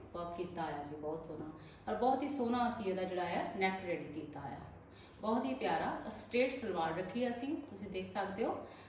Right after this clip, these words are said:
ਉਹਨੂੰ ਅਸੀਂ ਬਹੁਤ ਹੀ ਸੋਹਣੀ, ਜੋ ਦੁਪੱਟੇ ਨੂੰ ਅਸੀਂ ਟੇਪਿੰਗ ਲਗਾਈ ਆ, ਉਹਦੀ ਨਾ ਟੇਪਿੰਗ ਲਗਾ ਕੇ ਅਸੀਂ ਫਿਨਿਸ਼ਿੰਗ ਦਿੱਤੀ ਆ ਜੀ। ਔਰ ਦੁਪੱਟੇ ਦੀ ਗੱਲ ਕਰੀਏ ਤੇ ਦੁਪੱਟਾ ਜਿਹੜਾ ਆ ਅਸੀਂ ਇਹਦਾ ਪਿਓਰ ਜੂਟ ਦਾ ਦੁਪੱਟਾ ਰੱਖਿਆ ਹੈ ਜੀ।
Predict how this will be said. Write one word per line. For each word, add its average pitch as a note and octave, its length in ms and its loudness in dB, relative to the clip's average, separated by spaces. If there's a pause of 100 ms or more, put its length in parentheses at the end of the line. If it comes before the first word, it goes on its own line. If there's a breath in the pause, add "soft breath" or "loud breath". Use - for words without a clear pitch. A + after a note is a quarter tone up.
(100)
ਉਹਨੂੰ A#3+ 260 4
ਅਸੀਂ B3 160 2
ਬਹੁਤ A3+ 280 2
ਹੀ C#4 80 2
ਸੋਹਣੀ, A3+ 340 2
ਜੋ A3 120 0
ਦੁਪੱਟੇ G3+ 480 2
ਨੂੰ B3+ 160 4
ਅਸੀਂ B3 160 -2
ਟੇਪਿੰਗ G3 400 -2
ਲਗਾਈ E3+ 340 0
ਆ, - 120 0 (200)
ਉਹਦੀ A3+ 300 0 (160)
ਨਾ F3+ 420 2
ਟੇਪਿੰਗ G3+ 320 0
ਲਗਾ F3 120 -2
ਕੇ D#3+ 140 -4
ਅਸੀਂ A#3 240 -4 (140)
ਫਿਨਿਸ਼ਿੰਗ E3+ 360 0
ਦਿੱਤੀ D3+ 220 -4
ਆ D3 180 -4
ਜੀ। - 100 -8 (420 loud breath)
ਔਰ G#3+ 100 2
ਦੁਪੱਟੇ A3+ 400 4
ਦੀ C#4+ 180 4
ਗੱਲ C4+ 200 6
ਕਰੀਏ C4 400 4 (240)
ਤੇ G3+ 100 -4
ਦੁਪੱਟਾ G#3+ 480 4
ਜਿਹੜਾ A#3+ 480 4
ਆ A#3 60 6
ਅਸੀਂ D#4 180 2 (340 loud breath)
ਇਹਦਾ A3+ 180 4
ਪਿਓਰ B3+ 320 4
ਜੂਟ F#3+ 260 2
ਦਾ G3 120 2
ਦੁਪੱਟਾ F3+ 400 0
ਰੱਖਿਆ F3+ 280 0
ਹੈ B3 100 4
ਜੀ। B3+ 140 0